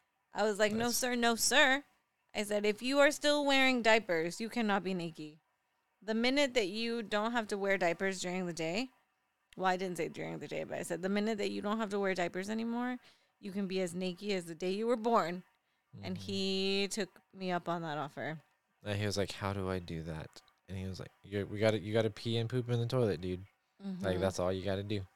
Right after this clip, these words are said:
Speaker 1: And he has been.
Speaker 2: Consistently.
Speaker 1: And he has, like, he's,
Speaker 2: Yeah.
Speaker 1: and he, like, I can count on my fingers the number of accidents that he's ever had. And, I
Speaker 2: Yeah.
Speaker 1: mean, maybe he'll have more now. I mean, I, I'm not saying, but I'm just saying, like, up until now.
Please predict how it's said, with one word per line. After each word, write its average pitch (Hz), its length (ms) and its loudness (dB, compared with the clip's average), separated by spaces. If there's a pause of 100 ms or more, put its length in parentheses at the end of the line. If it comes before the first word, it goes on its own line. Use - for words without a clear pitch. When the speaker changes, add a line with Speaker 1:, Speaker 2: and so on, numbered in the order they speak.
(420)
Speaker 1:
And 175 160 -8
he 175 200 -8
has 185 280 -8
been. 123 100 -2
Speaker 2:
Consistently. 139 560 -4
Speaker 1:
And 185 140 -4
he 180 180 -6
has, 160 420 -6
like, 139 220 -6
he's, 170 220 -6
Speaker 2:
Yeah. 92 160 0
Speaker 1:
and 175 160 -4
he, 180 240 -4
like, 165 220 -2 (440)
I 196 120 -2
can 196 180 -10
count 196 300 -2
on 180 100 0
my 170 120 -4
fingers 160 360 -6
the 170 80 -8
number 156 240 -6
of 147 80 -6
accidents 147 500 -8
that 147 120 -10
he's 151 240 -14 (100)
ever 160 180 -8
had. 147 260 -6
And, 143 160 -10
I 156 80 -6
Speaker 2:
Yeah. 175 80 -2
Speaker 1:
mean, 175 140 -6
maybe 185 240 -4
he'll 190 180 -2
have 185 180 0
more 160 320 -4
now. 196 420 0
I 165 60 -4
mean, 180 160 -4
I, 180 140 -2
I'm 180 160 -4
not 165 200 -4
saying, 180 220 -4
but 156 120 -2
I'm 156 120 -4
just 156 140 -8
saying, 135 160 -8
like, 131 200 -8
up 160 160 -12
until 151 280 -8
now. 147 340 -4